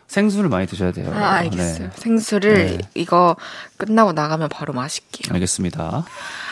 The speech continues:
Speaker 2: 아, 최근에는 이제
Speaker 1: 네.
Speaker 2: The Door, 이상한 나라로라는
Speaker 1: 오.
Speaker 2: 예능을 새롭게 시작하셨던데,
Speaker 1: 네.
Speaker 2: 요거는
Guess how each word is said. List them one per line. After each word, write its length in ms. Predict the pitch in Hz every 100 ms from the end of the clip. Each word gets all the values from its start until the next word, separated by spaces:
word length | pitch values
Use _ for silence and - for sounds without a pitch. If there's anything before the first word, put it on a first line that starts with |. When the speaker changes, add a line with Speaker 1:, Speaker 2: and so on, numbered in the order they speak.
| - -
Speaker 2:
아, 240 | 240 240 240
최근에는 520 | - 370 392 381 277
이제 600 | 220 226 214 208 185 -
Speaker 1:
네. 140 | 208 190
Speaker 2:
The 260 | 208 208 196
Door, 520 | 185 175 185 214 311
이상한 680 | 208 190 214 214 214 220 202
나라로라는 760 | 151 147 139 165 208 160 160 160
Speaker 1:
오. 60 |
Speaker 2:
예능을 340 | 143 156 180 175
새롭게 480 | 240 240 - 165 170
시작하셨던데, 880 | - - 202 233 226 160 143 131 156 175 175 165 104
Speaker 1:
네. 60 | 87 - - - -
Speaker 2:
요거는 640 | 180 175 226 220 202 185